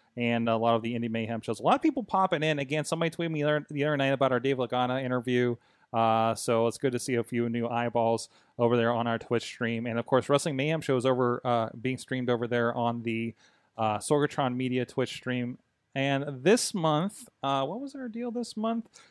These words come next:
We have a bundle at indie wrestling dot U S for, what is that price for that bundle? Producer Missy, that set up that bundle?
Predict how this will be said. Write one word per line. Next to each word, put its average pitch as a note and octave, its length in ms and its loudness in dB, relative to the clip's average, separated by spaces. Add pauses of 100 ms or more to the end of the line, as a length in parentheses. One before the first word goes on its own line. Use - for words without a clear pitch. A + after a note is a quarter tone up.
(140)
We F#3 160 4
have D4 180 6
a A3+ 80 8
bundle C#3+ 840 4
at C#3 140 2
indie D#3+ 260 2
wrestling D3+ 360 2
dot C#3 220 4
U C3 280 2
S B2 240 2
for, A#2+ 580 4
what F3+ 200 6
is A#3+ 80 2
that A#3 180 8
price G3+ 240 4
for G#3+ 140 0
that F#3+ 180 4
bundle? G3+ 460 0 (2250)
Producer F#3 360 4
Missy, F3+ 360 2
that F#3 200 2
set E3 180 4
up F3 120 2
that D#3+ 160 2
bundle? E3 400 0